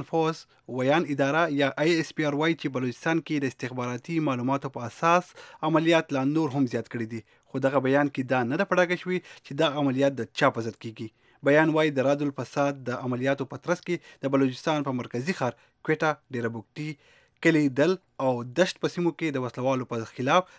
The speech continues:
د لټون او د نیولو عملیات دوام لري. زموږ خبریال حمید سمسور د دغه عملیاتو په اړه په سیمه کې څېړنکارانو سره خبرې کړې دي او په-، او پوښتلي دي چې دا عملیات د چا په ضد دي او چرته دي. راځئ چې واورو.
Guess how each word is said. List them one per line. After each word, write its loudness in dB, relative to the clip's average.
د 0
لټون -2
او 0
د 2
نیولو 0
عملیات 0
دوام 6
لري. -8
زموږ 2
خبریال 4
حمید 0
سمسور -6
د -8
دغه -4
عملیاتو -2
په -10
اړه 2
په -6
سیمه 2
کې -2
څېړنکارانو 0
سره 0
خبرې 4
کړې -2
دي -6
او -6
په-، -10
او -6
پوښتلي -2
دي -2
چې 0
دا 8
عملیات 4
د -6
چا 4
په 0
ضد 0
دي -4
او 6
چرته 2
دي. -6
راځئ 0
چې -4
واورو. -4